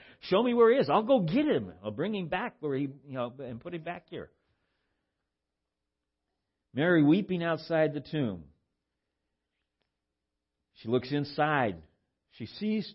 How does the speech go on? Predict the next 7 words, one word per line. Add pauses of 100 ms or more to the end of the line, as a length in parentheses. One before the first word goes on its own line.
(100)
two
angels. (1000)
Now, (160)
it
doesn't
say
that